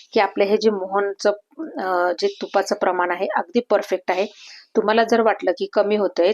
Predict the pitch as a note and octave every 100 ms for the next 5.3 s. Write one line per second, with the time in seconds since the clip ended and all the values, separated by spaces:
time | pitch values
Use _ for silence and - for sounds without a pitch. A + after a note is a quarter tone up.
0 | G#3+ G#3 G3+ F#3 F#3+ C4 - F#3 F#3+ F#3+
1 | F3+ F#3 E3+ F#3 F#3 F#3 G3+ - - G#3
2 | - - - _ G#3+ G3+ A3 G#3+ F#3+ F#3+
3 | F3+ F3+ - F4 B3 - G3 - F3+ -
4 | F3 F#3+ - _ - - - G3 A3+ G#3
5 | F3+ F3 F#3+